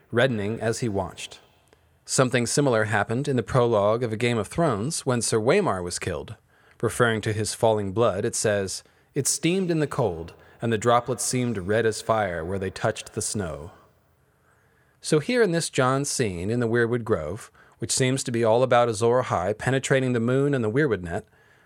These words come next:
we have the sun staining the snowdrifts and then being swallowed by the trees. Think of the slain captive in the Bran vision of human sacrifice in front of Winterfell's heart tree that he has in A Dance with Dragons, where Bran can taste the blood of the victim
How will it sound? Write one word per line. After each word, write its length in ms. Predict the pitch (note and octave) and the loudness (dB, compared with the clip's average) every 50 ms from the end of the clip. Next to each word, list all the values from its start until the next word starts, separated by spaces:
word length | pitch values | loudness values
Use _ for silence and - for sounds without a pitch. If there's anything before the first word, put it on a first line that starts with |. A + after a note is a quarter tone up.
| _ _ _ | _ _ _
we 80 | B2 A2+ | -2 0
have 220 | A#2 B2 A#2+ A2+ | 2 2 2 0
the 60 | A2 | 0
sun 480 | G#2 - - - F#3 C#3 G2+ G2+ A#2 C#3+ | -2 -2 0 2 2 2 0 -2 -4 -6
staining 480 | - - - - C3+ C3 C#3 C#3+ C#3+ C3+ | -6 -4 -2 0 2 2 2 2 2 0
the 60 | A#2 | -2
snowdrifts 760 | - - C#3+ C#3 C#3 D3 C3 A2+ G#2 F#2+ A#2+ - - - - | -2 0 0 2 2 2 2 0 0 0 -2 -4 -6 -8 -8
and 180 | - D3+ A#2+ B2+ | -4 -2 0 0
then 140 | B2+ B2 | 0 0
being 220 | A2+ B2 A#2+ A#2 A2+ | 0 0 -2 -2 -2
swallowed 400 | - - A#2 G#2+ G2 G2+ G#2 G2+ | -2 0 2 2 2 2 0 0
by 140 | G2+ F#2 F2+ | 0 -2 -2
the 100 | G2 - | -4 -6
trees. 580 | - - F#2+ E2 - - - - - - - - _ _ _ _ _ _ _ _ _ _ _ _ _ _ - | -6 -6 -6 -8 -8 -10 -12 -12 -12 -12 -14 -16 _ _ _ _ _ _ _ _ _ _ _ _ _ _ -4
Think 160 | A#3+ B3 A#3 | -2 0 0
of 80 | G3+ E3 | 0 0
the 80 | D3 | 0
slain 340 | - - - C3+ B2+ B2 B2 | 0 2 2 2 2 0 -2
captive 580 | G#2+ - B2 A#2 A2 - - G#2 F2+ F2+ F#2+ A2 | -2 0 0 0 0 0 -2 -2 -2 -2 -2 -2
in 120 | A2 A2 | -2 -2
the 60 | G#2+ | 0
Bran 300 | F#2+ A2+ A2+ A#2 A#2+ A#2+ | 2 2 2 2 2 2
vision 320 | G#2+ A2 G2+ F#2+ G2 G2 G#2+ | 2 0 0 0 -2 -4 -4
of 100 | G#2 - | -2 -2
human 240 | - C3+ A#2+ G#2+ | -2 0 0 0
sacrifice 720 | G2 - - A2+ F#2 - - G#2 - F#2 E2 F2 G#2+ - - | 0 0 0 0 0 0 -4 -6 -4 -4 -4 -4 -6 -6 -6
in 80 | A#2+ A2+ | -6 -4
front 240 | - - A#2 G#2+ - | -2 -2 -2 -2 -2
of 80 | A2+ | -4
Winterfell's 480 | G#2+ B2 A#2 A#2 G#2+ - A2+ G2+ F#2+ - | -4 -2 -2 -4 -2 0 -2 -2 -2 -2
heart 220 | - D#3+ E3 D#3+ | -2 -2 -2 -2
tree 220 | - - A2 F#2 F2 | -4 -4 -4 -4 -2
that 100 | F2+ G2+ | -2 -2
he 80 | G#2+ F#2+ | -2 0
has 340 | - G#2+ G2+ G2 G2 - | 0 -2 -2 -2 -4 -2
in 60 | G#2+ G#2+ | -2 -2
A 60 | G2+ | -2
Dance 260 | F#2+ G2 G2 F#2+ - | -2 -2 -4 -4 -6
with 120 | G2+ F#2 | -8 -4
Dragons, 540 | - - D#3 D#3+ D#3 A#2 F2+ E2+ - - - - - - - - - - - | 2 4 4 4 4 0 -4 -10 -12 -12 -14 -16 -20 -20 -20 -20 -20 -14 -4
where 120 | - C3+ A#2 | -2 -2 0
Bran 280 | A2+ B2 A#2+ B2+ B2 A#2+ | 2 2 2 2 0 -2
can 160 | - B2 A2 | -4 -6 -6
taste 340 | - - D3 D3 - - - | -2 -2 -2 -2 -2 -2 -2
the 80 | C3 | -4
blood 280 | G#2+ A2+ C3 B2+ B2+ B2 | 0 2 2 2 2 0
of 60 | A2 | -2
the 80 | A2+ G#2+ | -4 0
victim 480 | G#2+ E3+ F#3 F3+ - G2+ F2 F#2 C3+ | 0 0 0 0 -4 -6 -6 -6 -8